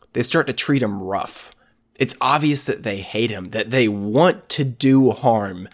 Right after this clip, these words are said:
to Themistocles. The only thing keeping him in check is that for now, he's a guest of Artaxerxes. The night passes, and for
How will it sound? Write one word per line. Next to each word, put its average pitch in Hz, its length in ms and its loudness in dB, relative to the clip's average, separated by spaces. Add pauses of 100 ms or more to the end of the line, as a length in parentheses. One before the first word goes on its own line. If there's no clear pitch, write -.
(320)
to 123 100 2
Themistocles. 117 720 0
The 120 140 2
only 151 200 6
thing 143 220 2
keeping 139 400 2
him 117 160 0
in 104 100 0
check 110 440 0
is 113 140 -4
that 113 220 2
for 120 140 0
now, 117 520 2 (800)
he's 135 220 2
a 120 40 0
guest 117 580 0 (120)
of 113 120 0
Artaxerxes. 113 1000 0 (1500)
The 131 120 6
night 151 260 6
passes, 120 720 0
and 107 260 -4
for 120 300 0